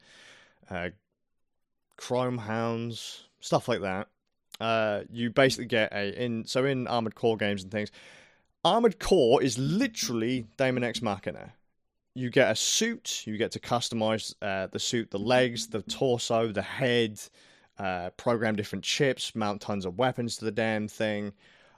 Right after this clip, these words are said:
um, special abilities and all that. If you're a fan of giant robot games, Daemon X Machina is one to look at. It's a Nintendo Switch exclusive.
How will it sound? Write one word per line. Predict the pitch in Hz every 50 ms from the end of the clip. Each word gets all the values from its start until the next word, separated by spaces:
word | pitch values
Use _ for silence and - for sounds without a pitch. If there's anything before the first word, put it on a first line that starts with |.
| _ _ -
um, | 104 101 101 101 98 95 95 95 95 92 92 87 - - - _ _ _ _ _ -
special | - - - 139 123 - - 113 107
abilities | 98 110 123 120 117 98 92 110 110 101 104
and | 107 107
all | 104 101 98
that. | 101 101 101 101 95 - _ _ _ _ _ _ _ _ _ _ _ _ _ _ _ _ _ - - - - - - - _ _ _ _ _ _ _ _ _ _ _ _ _ _ _ _ _ _ _ _ _ _ _ _ _ _ _ _ _ _ _ _ _ _ _ _ - - - - - - 73 117
If | 131 -
you're | 147 151 147
a | 131
fan | - 170 160 151 147
of | 135
giant | 123 143 135 135 131 127
robot | 135 135 120 110 107 104
games, | 110 104 101 101 104 113 113 - - - - _ _ _ -
Daemon | 110 110 113 113
X | 110 - -
Machina | 110 107 101 - 104 104
is | 101 92
one | 95 92 92
to | - 113
look | 127 131 - -
at. | 87 78 71
It's | - -
a | 95
Nintendo | 95 95 - 113 104 95 92
Switch | - - 92 -
exclusive. | - - - - 131 139 127 - - 87 85